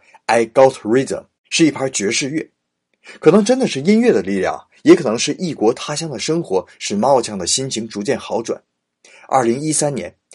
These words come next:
他用这首《I Got Rhythm》强势回席，于是啊，创造了我们开头说过的，囊括了那一年国际滑联大奖赛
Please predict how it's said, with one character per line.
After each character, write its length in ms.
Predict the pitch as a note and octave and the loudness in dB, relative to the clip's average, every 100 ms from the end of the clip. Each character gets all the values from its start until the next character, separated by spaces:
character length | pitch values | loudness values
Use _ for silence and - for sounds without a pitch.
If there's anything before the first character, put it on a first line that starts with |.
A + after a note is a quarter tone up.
| - - | -20 -4
他 160 | F3+ | 4
用 120 | F#3 F3+ | 4 4
这 120 | E3+ | 0
首 280 | A#2+ F#2+ - B2 | 0 -4 -4 -4
《I 100 | C3 | -2
Got 220 | D#3 D#3+ | 2 2
Rhythm》 540 | B2 A2 D#3+ C#3 F#2 - | 2 2 2 2 -6 -4
强 380 | - - F#2 D3 | -2 0 -2 -4
势 220 | - C3 | -4 -4
回 200 | - F#2 | -4 -6
席， 320 | G2 F#2 G2 _ _ _ _ _ - | -4 -6 -10 _ _ _ _ _ -2
于 100 | D#3 | 2
是 140 | F3+ | 4
啊， 140 | - - - - | 4 2 -20 -14
创 280 | - F3+ C3 | 0 0 2
造 160 | A#2 | 2
了 140 | G2 - _ | 2 -2 _
我 100 | G#2 | -4
们 120 | G2+ G#2 | -2 -2
开 220 | - C#3+ | 0 0
头 180 | A2+ G#2+ | 0 -2
说 260 | - D#3 | 2 2
过 140 | C#3+ A2 | 4 0
的， 220 | - - _ _ | -2 -12 _ _
囊 240 | - A#2+ E3+ | 0 2 2
括 160 | F#3 | 2
了 140 | D#3 A2 | 2 2
那 180 | C#3 C3+ | 0 -2
一 80 | |
年 300 | G#2+ F#2 A2+ _ | -2 -4 -4 _
国 200 | - A2+ | -2 0
际 200 | D3 C#3+ | 0 -2
滑 260 | G2 - A2+ | -6 -4 -2
联 180 | A2+ A2+ | -2 -6
大 140 | - | -10
奖 160 | - E2+ | -8 -6
赛 240 | B2+ - | -4 -6